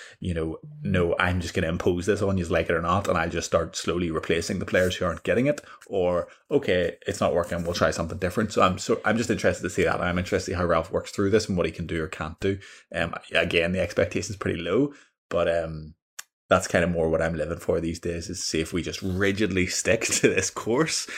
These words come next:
and he just, I, I don't, I don't know that that would be the worst thing in the world, 'cause you could just shame these players, you know, and, and take all the nuance out of it, essentially, and just say, "Eleven of the highest paid football players in the world,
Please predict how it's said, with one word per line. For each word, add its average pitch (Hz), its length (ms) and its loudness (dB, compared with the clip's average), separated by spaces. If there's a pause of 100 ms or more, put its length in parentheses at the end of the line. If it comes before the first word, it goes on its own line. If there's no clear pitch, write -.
(160)
and 95 140 2
he 90 80 2
just, - 320 0 (460)
I, 254 320 2
I - 140 -4
don't, 214 220 4
I - 60 0
don't 240 180 0
know 190 100 -2
that 143 100 0
that 110 100 4
would 110 80 2
be 110 80 -2
the 98 60 -4
worst 92 180 0
thing 98 120 -2
in 90 40 -4
the 82 80 -4
world, 120 180 4
'cause - 220 -2
you - 140 -6
could - 120 -2
just 151 140 2
shame 98 380 2
these 135 160 2
players, 139 500 2 (200)
you 87 120 -2
know, 104 220 -2 (360)
and, 90 200 2
and 90 220 -2 (120)
take 92 240 4
all 90 220 2
the 82 220 0 (180)
nuance 90 520 0
out 82 140 2
of 107 80 4
it, 120 80 2
essentially, 135 360 0
and 90 80 2
just 90 140 0
say, 85 280 2 (500)
"Eleven 120 320 0
of 98 80 -4
the 82 100 -2
highest 90 320 0
paid 82 280 0
football 92 400 0
players 82 300 -2
in 82 40 -8
the 80 80 -6
world, 98 400 2